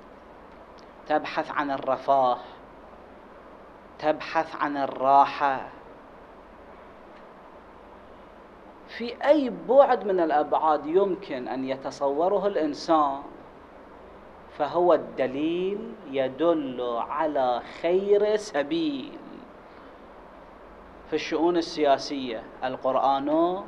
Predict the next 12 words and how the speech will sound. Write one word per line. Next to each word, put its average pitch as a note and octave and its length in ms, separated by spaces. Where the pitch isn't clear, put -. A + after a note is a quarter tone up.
يدل C#3 480
على B2 380
خير F3 400
سبيل، C#3+ 600
في D3+ 80
الشؤون D#3+ 460
الاقتصادية C3+ 1000
القرآن C3 720
يدل B2+ 600
على B2 460
خير F3 520
سبيل، C3 1000